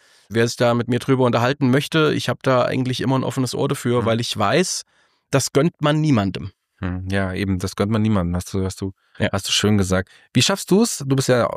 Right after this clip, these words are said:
Speaker 2: ein ebenso umtriebiger Mensch, das nicht wieder in alte Muster zu verfallen und wirklich auch für sich selber zu achten, auf dich zu achten, dass es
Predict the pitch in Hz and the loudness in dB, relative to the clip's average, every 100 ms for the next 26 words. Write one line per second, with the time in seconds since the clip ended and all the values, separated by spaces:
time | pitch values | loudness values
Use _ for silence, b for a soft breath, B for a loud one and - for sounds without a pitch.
0 | - 123 113 - 131 113 131 - 123 117 | -4 -4 -2 0 2 2 0 0 0 2
1 | 107 101 117 131 - 107 - - 107 - | 2 4 2 0 0 -2 -2 -2 -2 0
2 | 110 95 73 101 104 110 - 139 - - | 0 0 0 2 4 4 2 -2 -2 -4
3 | 123 131 131 104 110 120 - - - 101 | -2 0 2 0 0 -2 -4 -4 -6 -4
4 | 107 - 92 90 85 - - - 92 - | -4 0 0 0 0 -2 -2 -2 -2 -2
5 | 92 - 69 113 - 110 - - | -6 0 0 0 -2 -2 -2 -10